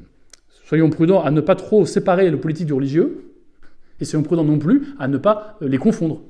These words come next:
Voilà. Il y a plusieurs régimes possibles. Hein, la politique, c'est l'art, euh, du me-, du meilleur possible. Et ce possible, il se prend des circonstances. Et peut-être qu'un bon régime pour tel peuple sera pas un bon régime pour tel autre.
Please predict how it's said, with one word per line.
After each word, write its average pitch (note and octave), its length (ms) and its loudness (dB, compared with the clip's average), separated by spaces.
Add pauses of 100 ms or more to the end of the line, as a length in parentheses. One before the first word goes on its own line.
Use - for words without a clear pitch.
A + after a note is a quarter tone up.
(560)
Voilà. C3+ 240 -16 (400)
Il D3 80 -4
y C3+ 80 0
a F#3+ 60 2
plusieurs F3 360 0
régimes D3 280 0
possibles. C#3+ 400 -8 (1600)
Hein, C#3 160 -16
la C#3 80 -10
politique, C3+ 320 -6
c'est C3+ 140 -10
l'art, E3+ 240 -8 (320)
euh, D3 260 -12
du C#3+ 160 -8
me-, C#3+ 300 -2
du C#3 100 -8
meilleur D3+ 240 -6
possible. C3+ 540 -10 (440)
Et - 100 -10
ce - 160 -6
possible, D#3 420 -2
il - 40 -4
se - 80 -10
prend D3+ 140 -6
des C3+ 80 -4
circonstances. E3 720 -10
Et C#3+ 80 -4
peut-être D#3 280 -4
qu'un E3 340 -4
bon F3+ 200 -2
régime E3+ 420 -2
pour C3 180 -10
tel C#3 180 -6
peuple A#3 140 -6
sera C#3 260 -8
pas G#3+ 120 -6
un D#3 80 -4
bon F3 180 -4
régime E3+ 260 -4
pour E3+ 160 -8
tel F#3+ 140 -4
autre. - 220 -8